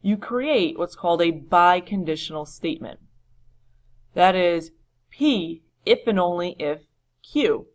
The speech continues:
which means if P then Q and if Q then P at the same time. Symbolically, you would use two arrows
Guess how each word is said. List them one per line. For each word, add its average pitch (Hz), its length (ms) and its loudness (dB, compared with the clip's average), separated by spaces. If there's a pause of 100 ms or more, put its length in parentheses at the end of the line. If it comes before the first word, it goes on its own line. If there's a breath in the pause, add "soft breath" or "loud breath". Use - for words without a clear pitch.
(840)
which 254 300 -8
means 240 840 -4 (340)
if 247 300 4
P 226 340 -4
then 185 300 -2
Q 170 680 -2 (500)
and 185 580 0
if 190 300 -4
Q 196 300 -4
then 170 240 -2
P 202 440 -6 (280)
at 190 160 -2
the 170 80 -4
same 175 440 -6
time. - 520 -6 (1120)
Symbolically, 196 1120 2 (300)
you 185 120 -4
would 175 160 2
use 170 400 0
two - 460 -4
arrows 143 840 -2